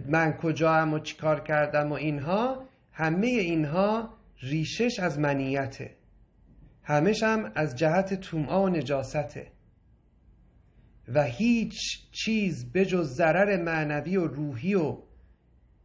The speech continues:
روانی برای انسان نداره. فکر نکنه که اگه من بیشتر روز در مورد گناهانم فکر بکنم و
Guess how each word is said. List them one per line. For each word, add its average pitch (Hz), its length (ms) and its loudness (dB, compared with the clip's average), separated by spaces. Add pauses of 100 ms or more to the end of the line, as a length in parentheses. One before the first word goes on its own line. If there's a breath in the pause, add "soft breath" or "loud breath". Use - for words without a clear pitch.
روانی 151 680 4
برای 147 400 0
انسان 170 540 -4
نداره. 127 460 0 (1600 soft breath)
فکر 226 300 2
نکنه 233 420 2
که 180 140 -2
اگه 156 160 0
من 147 240 -2
بیشتر 185 480 0
روز 143 240 -4
در 147 200 4
مورد 143 300 -4
گناهانم 151 600 -2
فکر 143 380 -8
بکنم 143 520 -4
و 139 240 -4